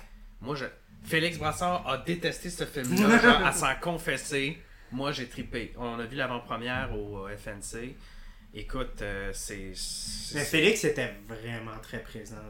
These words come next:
Speaker 1: Très présent en
Speaker 2: dans
Speaker 1: deux mille douze, puis je
Speaker 2: le programme,
Speaker 1: comprends tout à
Speaker 2: ouais.
Speaker 1: fait son point de vue, là. Puis, tu sais,
Speaker 2: Ouais.
Speaker 1: je peux respecter ça.
Speaker 2: Je pense que c'était
Speaker 1: C'est
Speaker 2: trop personnel.
Speaker 1: <laughs> c'est que c'est le film de Xavier Dolan qui a gagné, mais ce que, tu sais, je veux dire, Xavier Dolan est un très bon cinéaste. C'est juste que je trouve que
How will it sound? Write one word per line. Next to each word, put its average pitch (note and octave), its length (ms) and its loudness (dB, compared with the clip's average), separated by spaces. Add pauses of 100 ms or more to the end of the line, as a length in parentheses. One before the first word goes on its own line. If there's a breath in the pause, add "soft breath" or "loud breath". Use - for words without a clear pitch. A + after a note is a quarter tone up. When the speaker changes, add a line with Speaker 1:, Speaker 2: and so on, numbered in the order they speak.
Speaker 1:
Très D#3+ 240 2
présent D3+ 340 2
en D#3 120 4
Speaker 2:
dans B2 200 0
Speaker 1:
deux A#2+ 60 2
mille B2 160 2
douze, B2 200 2
puis C3 100 0
je B2 60 2
Speaker 2:
le A#2+ 40 2
programme, D#3 180 2
Speaker 1:
comprends C3+ 200 6
tout B2+ 60 8
à - 40 8
Speaker 2:
ouais. - 20 6
Speaker 1:
fait B3 140 4
son G3 160 0
point C3+ 240 -2
de B2+ 60 -4
vue, C#3+ 200 -4
là. C3+ 140 0
Puis, B2+ 60 4
tu C3+ 120 2
sais, B2 60 6
Speaker 2:
Ouais. A#2+ 80 4
Speaker 1:
je A#2 100 -2
peux C#3 60 -2
respecter B2 500 -4
ça. F#3+ 240 -4 (120)
Speaker 2:
Je - 120 -14
pense D#3+ 140 10
que - 60 0
c'était F3 120 10
Speaker 1:
C'est B3+ 60 4
Speaker 2:
trop E3 160 2
personnel. C#3 640 2
Speaker 1:
<laughs> C4+ 460 12
c'est G#3 160 10
que A3+ 500 6
c'est - 180 0
le D#3+ 60 0
film B3 200 0
de G3+ 60 0
Xavier D3 300 2
Dolan D3 340 2
qui - 120 -6
a C3+ 60 0
gagné, B2+ 460 0
mais C#3+ 120 -4
ce - 80 -8
que, C#3 100 -4
tu C3+ 140 -6
sais, B3 120 0
je F3 80 -2
veux C#3+ 120 -4
dire, G#3 100 0 (160)
Xavier C#3 280 2
Dolan E3+ 300 0
est C3 200 -8
un C3 80 -2
très B2+ 180 -6
bon B2+ 140 -6
cinéaste. G#2 640 -8 (560 soft breath)
C'est C#3 160 -4
juste B3+ 240 -4
que F#3+ 240 0
je - 120 -6
trouve A#3 340 -6
que F#3 300 -2